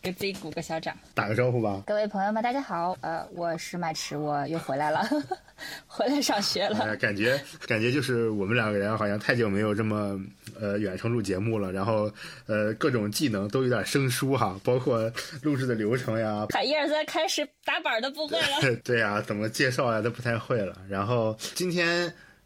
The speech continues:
Speaker 2: 应该是刚刚过完这个正月十五，这个年呢，就算是过完了。过年期间呢，麦驰是，今年他是回家过的年，然后呢，我是在上海这边自己过的年。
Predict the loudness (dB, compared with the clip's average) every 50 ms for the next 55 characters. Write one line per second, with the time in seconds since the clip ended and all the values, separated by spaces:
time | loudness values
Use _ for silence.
0 | _ _ _ _ -4 -2 0 2 2 2 2 2 2 2 0 0 2 2 2 2
1 | 2 2 2 2 2 2 2 2 0 0 -2 -2 -2 0 0 0 0 0 -4 -4
2 | -6 -4 -4 -4 -6 -6 -10 -14 -18 -20 -20 -16 -16 -16 -16 -16 _ -4 -2 0
3 | 2 2 2 2 0 0 0 0 -2 -2 -6 -8 -8 -4 -2 -2 -2 -2 -2 -4
4 | -4 -2 -2 0 0 -2 -2 -2 -4 -2 -2 -2 -2 0 0 0 0 0 -2 -4
5 | -8 -16 -20 -20 -20 -16 _ 0 2 2 2 2 0 0 0 0 0 -2 -6 -16
6 | -8 -2 0 2 2 2 0 0 0 0 2 2 2 4 2 2 2 0 -2 -2
7 | -2 0 0 0 0 -2 -2 -2 -2 -2 0 0 0 2 0 0 -2 -2 0 0
8 | 0 0 0 -2 -2 -2 0 0 0 0 0 -4 -6 -4 -4 -2 0 2 2 0
9 | 0 0 0 -2 -2 -2 -6 -10 -14 -16 -20 -20 -20 -20 -20 -20 -18 -16 -10 -8
10 | -4 -2 0 0 0 0 0 0 -2 -2 -4 -4 -6 -4 -2 -2 -2 0 -2 -4
11 | -6 -6 -8 -8 -10 -8 -4 -2 -2 -2 -2 -4 -8 -6 -6 -6 -4 -4 -4 -4
12 | -4 -6 -6 -4 -6 -6 -6 -6 -10 -10 -10 -12 -12 -14 -18 -20